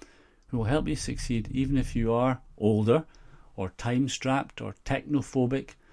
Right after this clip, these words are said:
nervous, or just plain overwhelmed by the whole thing. Okay, find that link, but you have to click on it. You have to take the action. Don't make any more excuses,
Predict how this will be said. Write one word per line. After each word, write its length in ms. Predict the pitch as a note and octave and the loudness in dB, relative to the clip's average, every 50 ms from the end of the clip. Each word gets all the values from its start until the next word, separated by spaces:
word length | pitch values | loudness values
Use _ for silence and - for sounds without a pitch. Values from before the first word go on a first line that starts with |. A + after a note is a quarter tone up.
| - - - - _ - | -20 -20 -20 -20 _ -6
nervous, 680 | - A#2 B2 B2 B2+ C3 C3 C3 C#3 C3+ B2 - - - - _ _ _ _ _ _ _ | 0 2 4 6 6 6 4 2 0 -4 -6 -6 -12 -14 -18 _ _ _ _ _ _ _
or 180 | - G#2 G#2 G#2+ | -6 -4 -4 -4
just 360 | G#2 - D3 C3 - - - | -2 0 0 0 0 -2 -6
plain 420 | - - D3 C#3 C#3 C#3 C3+ - - _ _ | -4 0 2 4 4 4 2 0 -4 _ _
overwhelmed 840 | - C3 C3+ C3+ B2+ C3 A#2+ - - B2+ B2+ B2 A#2 A2 A2 G2+ G#2+ | 4 6 6 6 6 4 0 0 2 2 2 4 4 2 0 -2 -2
by 140 | G#2+ A2 G#2 | -2 -2 -2
the 100 | G2+ G2 | -2 -2
whole 240 | F2+ B2 A#2+ A#2 G#2+ | -2 -2 0 -2 -2
thing. 380 | - - B2 A2 G2 F2 F2 - _ _ _ _ _ _ _ _ _ _ _ _ _ | -4 -2 -2 -2 -2 -2 -6 -12 _ _ _ _ _ _ _ _ _ _ _ _ _
Okay, 300 | - A2+ - - C3+ C3+ | -14 -12 -4 0 0 0
find 420 | C3 - - - D3 D#3 D#3+ D3+ | 0 -2 -2 0 2 2 2 2
that 240 | D3+ C#3+ C#3 - - | 2 2 0 0 -2
link, 300 | C3 B2+ B2+ B2+ B2+ - - | -2 0 0 0 0 -4 -8
but 120 | - G#2 | -6 -4
you 240 | G#2 A2+ C3 D#3+ D#3 | -2 0 0 0 2
have 200 | C#3+ E3 D#3+ - - | 2 0 0 0 -2
to 80 | D3+ | -6
click 320 | C#3 - - D#3+ D#3 - A#2 | -4 -2 -2 -2 -2 -2 -4
on 120 | G#2 G2+ | -4 -4
it. 120 | F2 - - _ _ _ _ - _ _ _ _ | -6 -8 -12 _ _ _ _ -20 _ _ _ _
You 300 | - - A#2+ C3 C3+ B2 | -6 2 4 4 4 4
have 240 | A2+ B2 A#2 - | 2 -4 -4 -4
to 100 | - A#2+ | -6 -8
take 260 | G2+ - - A2+ A2 G#2 | -6 -4 -6 -6 -6 -6
the 120 | G#2+ G#2+ | -4 -4
action. 420 | A2 G#2+ - - - - G2+ F#2+ - _ _ _ _ _ _ - - - - - _ _ _ _ _ G#2+ | -4 -4 -4 -8 -12 -12 -12 -12 -14 _ _ _ _ _ _ -20 -20 -20 -20 -20 _ _ _ _ _ -4
Don't 400 | F#2+ B2 B2+ C#3 D3 - - - | 2 6 6 6 6 6 2 -4
make 280 | - B2 G#2+ G#2 - - | -2 -2 -2 -2 -4 -2
any 220 | B2 B2+ C#3+ D3+ | 2 4 6 8
more 200 | D3 C#3+ C3 B2+ A#2+ | 8 8 6 4 2
excuses, 760 | A#2+ - - - - - A2 G2+ - - A2 G#2+ G#2+ - | 0 -4 -8 -8 -4 -4 -4 -4 -4 -6 -8 -8 -8 -10